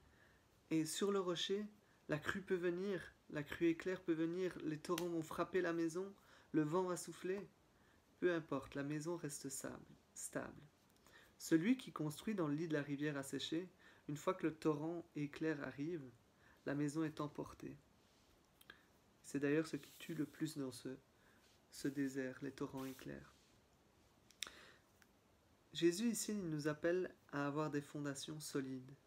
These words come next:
à être non seulement des gens qui ont entendu, mais qui ont mis en pratique. Les fondations, on les voit pas toujours. On peut dire des choses de notre bouche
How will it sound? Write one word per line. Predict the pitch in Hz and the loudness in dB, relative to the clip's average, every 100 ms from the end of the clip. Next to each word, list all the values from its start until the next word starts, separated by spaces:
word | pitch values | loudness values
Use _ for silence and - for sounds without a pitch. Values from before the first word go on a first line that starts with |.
| _ _ _ - - - - _ - | _ _ _ -20 -20 -20 -20 _ -2
à | 147 | 0
être | 151 - 151 143 - - _ - | 0 -2 -2 -2 -4 -20 _ -10
non | 151 160 | -4 -4
seulement | 156 160 160 165 | 0 -2 0 -2
des | 156 135 | -2 -4
gens | 143 | -6
qui | 135 143 | -8 -8
ont | 135 135 - - | -8 -10 -16 -10
entendu, | 139 135 147 147 185 220 - 277 | -10 -6 -6 -4 -6 -10 -14 -12
mais | 151 | -10
qui | - | -8
ont | 139 | -6
mis | 143 147 | -2 -2
en | 135 | -4
pratique. | - - - - - - - _ - - - - - - _ _ _ _ - - _ _ - - | -8 -10 -12 -16 -20 -20 -20 _ -20 -20 -20 -20 -20 -20 _ _ _ _ -20 -20 _ _ -16 0
Les | 165 | 0
fondations, | - 185 175 - 208 214 - _ _ _ _ _ _ _ - _ _ - - - - | 2 2 2 2 -4 -4 -12 _ _ _ _ _ _ _ -20 _ _ -20 -20 -16 -4
on | |
les | 147 147 | 0 2
voit | 151 | 0
pas | 147 | 0
toujours. | 147 151 143 131 - - - _ - _ _ - - - | -2 -2 -2 -4 -8 -20 -20 _ -20 _ _ -20 -20 -8
On | |
peut | 147 160 | 6 8
dire | 170 165 | 8 6
des | 156 | 6
choses | - 185 | 6 4
de | 156 | 4
notre | 139 - | 0 0
bouche | 139 165 185 - | 0 0 -2 -8